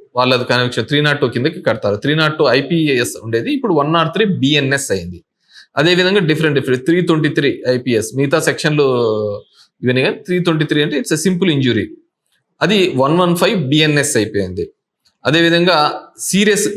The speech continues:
గ్రీవెన్స్, సీరియస్ ఇంజురీస్ ఉండే దాంట్లకు త్రీ ట్వంటీ సిక్స్ ఐపీసీ ఉండేది, ఇప్పుడు వన్ వన్ ఎయిట్ త్రీ బిఎన్ఎస్ కిందికి మారడం జరిగింది. అంతే తప్ప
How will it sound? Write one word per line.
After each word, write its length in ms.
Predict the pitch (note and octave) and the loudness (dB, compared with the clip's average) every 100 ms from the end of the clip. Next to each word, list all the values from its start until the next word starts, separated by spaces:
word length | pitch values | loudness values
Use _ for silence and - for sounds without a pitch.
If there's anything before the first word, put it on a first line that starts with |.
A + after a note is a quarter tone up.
| B2+ | -2
గ్రీవెన్స్, 360 | B2+ C3 A#2 - - - | 0 2 0 -2 -6 -6
సీరియస్ 320 | C#3+ D#3 D#3 C#3 | 0 2 2 0
ఇంజురీస్ 340 | C3+ B2+ B2 A#2 | 0 0 -2 -2
ఉండే 120 | A2+ | -2
దాంట్లకు 300 | A2+ A#2+ D#3+ G#3+ - | -2 -2 -4 -8 -8
త్రీ 100 | E3+ G#3 G3 | -4 -2 0
ట్వంటీ 220 | E3+ D#3+ G#3 | 0 -2 -6
సిక్స్ 200 | - - _ - C#3 | -12 -14 _ -2 -2
ఐపీసీ 340 | C#3+ D#3+ D#3 B2+ | 0 -4 0 0
ఉండేది, 240 | B2+ D#4 G4 - - _ - G3 | 0 0 -2 -6 -20 _ -6 -2
ఇప్పుడు 220 | A#3+ A3 F#3+ - B2+ | 0 2 2 0 0
వన్ 140 | C3 D#3+ | 2 2
వన్ 140 | F3+ E3 | 4 2
ఎయిట్ 180 | A3+ - - _ _ - | 0 -4 -18 _ _ -4
త్రీ 140 | E3+ F#3+ - - _ _ B2+ | -2 -2 -4 -18 _ _ -4
బిఎన్ఎస్ 420 | D3 D3 C3+ B2 - | 0 2 2 0 -2
కిందికి 320 | C3+ F3+ F#3 C#3+ A#2 A#2+ | -2 0 0 -2 -2 0
మారడం 280 | C#3 C3 G#2 | 2 0 0
జరిగింది. 240 | F#2+ F#2 A2 | -4 -4 -4
అంతే 160 | C#3+ E3 | -2 0
తప్ప 160 | D#3 | 0